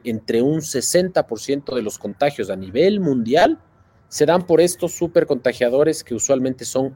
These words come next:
asintomáticos. No creo que sea muy fácil de decir qué porcentaje se debe o no,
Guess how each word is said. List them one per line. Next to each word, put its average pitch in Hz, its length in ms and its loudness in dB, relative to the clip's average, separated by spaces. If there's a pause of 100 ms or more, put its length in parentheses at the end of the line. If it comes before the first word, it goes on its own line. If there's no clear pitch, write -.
asintomáticos. - 1040 -2 (480)
No 170 300 2
creo 190 260 6
que 160 600 2
sea - 260 2
muy 151 160 2
fácil 147 480 -6
de 123 140 2
decir 110 400 -2
qué 139 120 2
porcentaje 127 680 -4
se - 120 -8
debe 113 200 2
o 117 40 0
no, 180 180 0